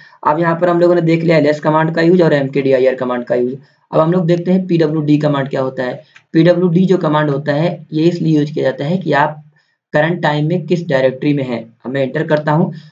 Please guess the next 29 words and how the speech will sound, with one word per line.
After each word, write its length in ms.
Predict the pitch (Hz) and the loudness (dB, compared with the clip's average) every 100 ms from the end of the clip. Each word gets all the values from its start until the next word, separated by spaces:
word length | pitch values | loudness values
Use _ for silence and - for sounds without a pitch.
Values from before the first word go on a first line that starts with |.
| _ | _
तो 60 | 156 | -2
आप 140 | 156 | 0
देखेंगे 420 | 151 151 175 170 | 0 0 0 2
यहाँ 160 | 175 156 | 2 2
पर 80 | 156 | -2
पूरा 240 | 151 147 143 | -4 -2 -2
path 360 | 143 131 127 | 0 0 0
आ 60 | 117 | -4
गया 180 | 113 113 | -4 -6
कि 400 | - _ _ 151 | -10 _ _ 0
आप 220 | 202 156 | 2 0
पहले 180 | 143 143 | -2 -2
home 360 | 123 113 135 156 | -4 -6 -4 0
में 140 | 165 | 2
हैं, 260 | 165 175 151 | 4 2 0
home 200 | 123 135 | -4 -4
के 120 | 139 | -2
बाद 200 | 135 127 | 0 -2
विनोद 220 | 120 123 | -4 -6
शर्मा 340 | - 147 151 151 | -4 -2 0 0
में 120 | 160 | 0
हैं, 140 | 175 | 0
विनोद 200 | 139 139 | -2 -4
शर्मा 240 | 135 135 139 | -6 -4 -4
के 120 | 151 | -2
बाद 120 | 170 | -2
desktop 480 | 139 113 - 117 - | 0 -2 -2 -4 -4
में 60 | 110 | -8
हैं। 100 | 95 | -14